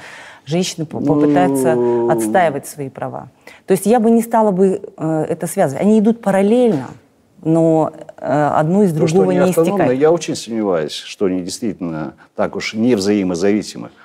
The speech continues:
Speaker 2: Вот, скажем, э, вам самой, вам нужен муж или спутник,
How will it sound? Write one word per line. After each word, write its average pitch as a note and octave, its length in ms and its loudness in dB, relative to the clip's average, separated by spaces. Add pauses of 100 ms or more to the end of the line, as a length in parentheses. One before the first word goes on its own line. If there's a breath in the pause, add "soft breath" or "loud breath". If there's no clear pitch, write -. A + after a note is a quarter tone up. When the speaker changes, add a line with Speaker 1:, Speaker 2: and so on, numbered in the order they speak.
(260 soft breath)
Speaker 2:
Вот, A#2 120 0
скажем, B2 500 0
э, G#2+ 180 -2 (100)
вам A#2+ 440 -2 (280)
самой, A#2+ 500 0 (260 soft breath)
вам A#2 160 2
нужен C#3+ 300 2
муж D3+ 280 0
или A2+ 100 -4
спутник, A2 640 -8